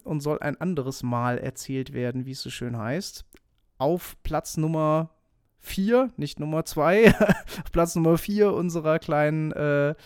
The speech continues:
Debütalbenliste hat Turisas mit Battle Metal sich auf jeden Fall einen Platz verdient. Ja, und dann machen wir weiter mit dem Platz drei. Da bleiben wir eigentlich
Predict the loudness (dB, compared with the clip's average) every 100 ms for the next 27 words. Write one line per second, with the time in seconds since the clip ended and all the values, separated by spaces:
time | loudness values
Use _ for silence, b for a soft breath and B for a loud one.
0 | B B B -2 0 0 0 2 2 2
1 | -2 -4 -2 -2 -2 -4 -6 -10 -8 -8
2 | -4 -4 -2 -4 -4 -4 -4 -4 -4 -4
3 | -8 -10 -14 -12 -8 -8 -8 -6 -4 -6
4 | b b b b b -4 -2 -2 -4 -6
5 | -6 -10 -14 _ -12 -4 -4 -4 -6 -2
6 | 0 0 -2 -8 B B B 0 0 0
7 | -4 -6 -2 -2 -4 -6 -4 -2 -2 -2
8 | -4 _ _ _ -4 0 0 0 0 0
9 | -2 -4 -6 -6 -6 -2 2 2 0 -4
10 | _ _ -4 -4 -2 -2 0 -2 -2 -2
11 | -4 -6 -6 -4 -2 -4 -4 -6 -6 -12
12 | -16